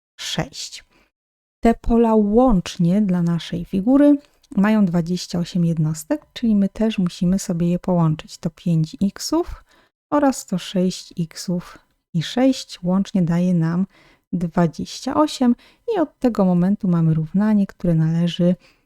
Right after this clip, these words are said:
wyliczyć. Redukujemy sobie x, mamy ich łącznie jedenaście. Szóstkę przekładamy na drugą stronę i pamiętamy o tym, aby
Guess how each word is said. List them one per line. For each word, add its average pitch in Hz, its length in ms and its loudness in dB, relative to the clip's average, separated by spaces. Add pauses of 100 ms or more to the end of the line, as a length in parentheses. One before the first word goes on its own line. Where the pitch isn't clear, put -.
wyliczyć. 175 560 0
Redukujemy 214 600 2
sobie 170 300 -6
x, - 280 -6
mamy 170 240 2
ich 160 140 -4
łącznie 165 320 -2
jedenaście. 247 640 2 (760)
Szóstkę - 540 -2
przekładamy 165 760 -2
na 190 220 2
drugą 220 360 0
stronę 175 480 -2
i 277 100 6
pamiętamy 165 680 0
o 254 120 4
tym, 202 260 2 (760)
aby 190 500 4